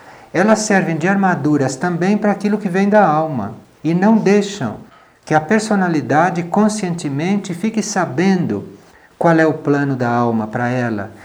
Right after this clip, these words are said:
o que que a alma quer que ela faça naquele momento, o que é que pode vir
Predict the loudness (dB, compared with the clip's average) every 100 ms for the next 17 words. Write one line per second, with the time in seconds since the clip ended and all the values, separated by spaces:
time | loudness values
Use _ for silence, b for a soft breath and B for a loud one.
0 | B -8 -4 -4 -4 0 2 2 0 -4
1 | -6 -4 -4 -4 -4 -4 -4 -6 -6 -6
2 | -4 -4 -2 -2 -4 -6 -14 -16 B B
3 | _ -10 -8 -4 0 2 2 -2 0 0
4 | 2 0 -4 -4 -2 -2 -2